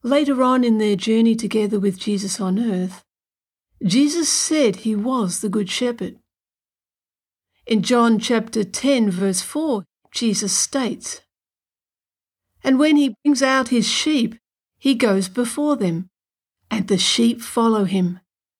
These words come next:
for they know his voice." In the natural realm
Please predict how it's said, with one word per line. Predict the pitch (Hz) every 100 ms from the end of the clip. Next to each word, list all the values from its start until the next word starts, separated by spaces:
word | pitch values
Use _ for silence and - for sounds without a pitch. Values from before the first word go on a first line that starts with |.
| _ _ _ _
for | - 226 208
they | 185 175
know | 170 175 190 208 220
his | 226 - 214 -
voice." | - 196 175 - - - - _ _ _ _ _ _ _ _ _ _ _ _ _ _ _ _ _ _ _ _ _ _
In | 269 247
the | 214 202
natural | 208 226 - 220
realm | 180 190 170 165 165